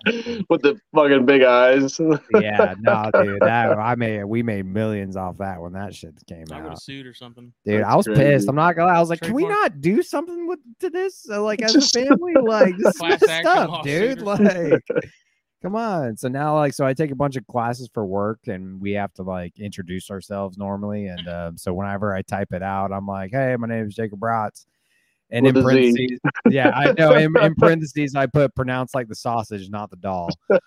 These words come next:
Speaker 2: And, uh, yeah, people get the, people get the hint. So
Speaker 1: That's funny.
Speaker 2: yeah.
Speaker 3: Yeah, I don't know. I pronounce it that way just 'cause of, like, four years of Spanish in high school and college. That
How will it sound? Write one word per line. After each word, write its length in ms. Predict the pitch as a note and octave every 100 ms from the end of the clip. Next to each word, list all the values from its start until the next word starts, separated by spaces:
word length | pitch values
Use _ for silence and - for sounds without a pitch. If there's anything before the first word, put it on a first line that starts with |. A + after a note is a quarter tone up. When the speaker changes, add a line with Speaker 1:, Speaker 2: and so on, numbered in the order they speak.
| - - -
Speaker 2:
And, 200 | D#3 G2+ -
uh, 440 | - G2+ F#2+ F#2 - - _ _ _ _ -
yeah, 340 | F2 E2 G#3
people 200 | G3+ F2+
get 140 | E2+ F2 -
the, 180 | E2 E2 -
people 200 | F2+ F2
get 120 | E2
the 80 | D#2
hint. 320 | E2 D#2+ -
So 140 | - A#2+
Speaker 1:
That's 220 | A#2 -
funny. 380 | G#2 G#2+ A2 G#2 _ _ _ _ -
Speaker 2:
yeah. 380 | - - D#3 C#2 - _ _ _ _ _ _ _
Speaker 3:
Yeah, 180 | C#3 C3+
I 60 | C#3+
don't 120 | D#3+
know. 80 | D3+
I 140 | D3
pronounce 320 | F3 E3 C#3+ C3+
it 40 |
that 140 | B2+
way 100 | B2+
just 160 | B2 B2
'cause 120 | C3 A#2
of, 100 | A2 A2
like, 160 | A#2 -
four 180 | B2+ A#2
years 220 | A#2+ A2+
of 60 | G#2
Spanish 380 | A#2+ A2+ A2
in 80 | G#2+
high 140 | G#2+ A2
school 240 | A#2+ G#2+
and 160 | G2+ G2 _
college. 360 | - G#2+ G2+ F#2+
That 180 | G2